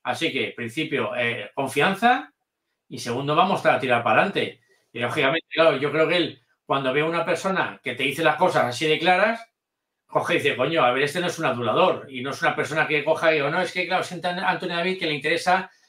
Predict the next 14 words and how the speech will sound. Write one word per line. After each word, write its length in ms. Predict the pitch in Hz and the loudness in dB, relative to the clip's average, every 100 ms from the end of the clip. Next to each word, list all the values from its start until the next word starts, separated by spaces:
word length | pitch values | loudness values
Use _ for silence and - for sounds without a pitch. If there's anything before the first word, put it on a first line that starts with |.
| - | -6
hacerse 400 | - 170 165 165 | -4 -4 -2 0
fotos 320 | - 160 143 | 0 -2 -2
conmigo 640 | - 147 202 220 208 214 208 | -2 0 2 4 8 8 6
y 40 | |
no 80 | 139 | 0
sé 100 | 123 | -2
cuánto". 440 | 151 180 - - _ _ _ _ _ _ | 0 0 -4 -8 _ _ _ _ _ _
Yo 220 | 127 120 135 | -12 -4 0
no 140 | 156 | 0
creo 520 | 170 202 185 143 - - _ _ _ | 2 4 4 2 -4 -14 _ _ _
que 100 | - | 0
hasta 280 | 127 120 135 | 0 2 2
hace 220 | 131 143 | 2 0
poco, 600 | 139 170 - 185 226 - | 0 0 0 2 0 -2